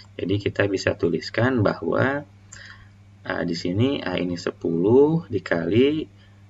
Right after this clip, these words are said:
enam belas pangkat nol. Nah, enam belas pangkat nol artinya satu, maka nilainya adalah sepuluh. Dan hasil akhirnya adalah tiga dua ditambah sepuluh sama dengan empat puluh dua desimal. Selanjutnya, konversi bilangan desimal ke biner.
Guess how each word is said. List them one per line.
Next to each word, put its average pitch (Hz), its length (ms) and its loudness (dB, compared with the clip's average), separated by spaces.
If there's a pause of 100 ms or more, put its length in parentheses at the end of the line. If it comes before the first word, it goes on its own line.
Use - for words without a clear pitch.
(120)
enam 92 240 -4
belas 92 240 -4
pangkat 113 400 -2
nol. 131 400 4
Nah, 82 320 -10
enam 82 160 -8
belas 85 240 -6
pangkat 85 320 -8
nol 117 240 -2
artinya - 400 -6
satu, 147 800 0 (400)
maka 107 240 -6
nilainya 90 320 -4
adalah 85 160 -4
sepuluh. 82 400 -6
Dan 85 240 -4
hasil 87 240 -6
akhirnya 104 480 -2
adalah 107 400 0
tiga 90 320 -2
dua 107 300 0
ditambah 90 380 -8
sepuluh 143 580 2 (400)
sama 90 260 -10
dengan 101 320 -4
empat - 240 -6
puluh 85 160 -2
dua 92 400 0 (400)
desimal. 80 640 -10 (480)
Selanjutnya, 104 560 0
konversi 110 480 2
bilangan 110 640 2
desimal 110 720 0
ke 139 160 6
biner. 87 640 0